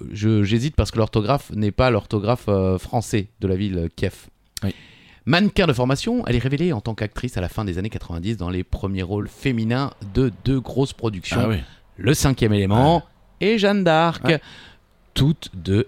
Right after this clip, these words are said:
Speaker 1: écrites et réalisées par son deuxième mari, le réalisateur français Luc Besson.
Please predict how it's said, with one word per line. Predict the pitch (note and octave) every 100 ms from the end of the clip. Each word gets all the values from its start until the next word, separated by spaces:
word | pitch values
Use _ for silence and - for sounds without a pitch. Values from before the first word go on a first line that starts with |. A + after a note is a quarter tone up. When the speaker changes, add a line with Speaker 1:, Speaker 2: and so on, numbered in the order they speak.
| -
Speaker 1:
écrites | C3 A2+ B2+ -
et |
réalisées | F2+ A2 A#2 F2+ B2+
par | A#2+ A#2
son | - D#3
deuxième | G#2+ A2+ A#2 A2 A2
mari, | E2+ E2 A#2 D3+
le |
réalisateur | F2 F2 F2+ F2+ -
français | - G2+ D3+
Luc | G#2+ D#3+ B2
Besson. | A#2 C3 - C3